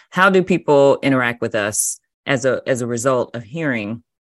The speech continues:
what we go through in our families? And are they being helped? And is this beneficial?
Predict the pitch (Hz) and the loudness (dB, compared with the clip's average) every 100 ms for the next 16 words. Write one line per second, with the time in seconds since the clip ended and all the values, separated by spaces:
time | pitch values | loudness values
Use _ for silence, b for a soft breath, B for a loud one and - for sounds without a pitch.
0 | _ _ _ _ - 131 139 135 151 135 | _ _ _ _ -6 2 2 2 0 0
1 | 123 120 113 107 107 98 - 127 135 147 | 0 -6 -4 -4 -8 -12 -8 -2 0 0
2 | - 117 98 101 - 131 127 139 151 135 | -2 -6 -4 -6 -8 -6 -4 -2 0 -2
3 | 131 123 117 104 90 - - 117 113 - | -2 -4 -6 -6 -6 -12 -6 -4 -4 -2
4 | 156 151 139 - 110 127 117 120 107 101 | -2 -2 -4 -4 -6 -6 -4 -6 -6 -6
5 | 87 101 | -8 -10